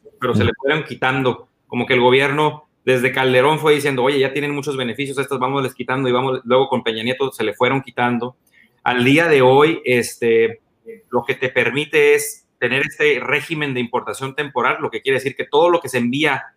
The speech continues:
para ser manufacturado aquí se, se importa de manera temporal, y tú tienes un periodo de tiempo, dependiendo de los bienes, pero usual,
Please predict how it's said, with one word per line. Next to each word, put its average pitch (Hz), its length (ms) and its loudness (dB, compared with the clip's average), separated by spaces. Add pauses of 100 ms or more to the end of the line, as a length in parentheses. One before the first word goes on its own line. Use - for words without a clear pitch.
(100)
para 117 180 -2
ser 139 180 0
manufacturado 131 680 -2
aquí 135 100 -12
se, 113 180 -6
se 117 120 -10
importa 123 280 -4
de 135 60 -2
manera 120 240 -2
temporal, 123 480 0 (320)
y 117 60 -12
tú 127 80 -2
tienes 135 200 2
un 139 100 -2
periodo 135 340 4
de 131 140 4
tiempo, 139 360 0
dependiendo 113 400 -4
de 123 80 0
los 127 140 0
bienes, 123 480 -4 (180)
pero 110 120 -6
usual, 131 240 -4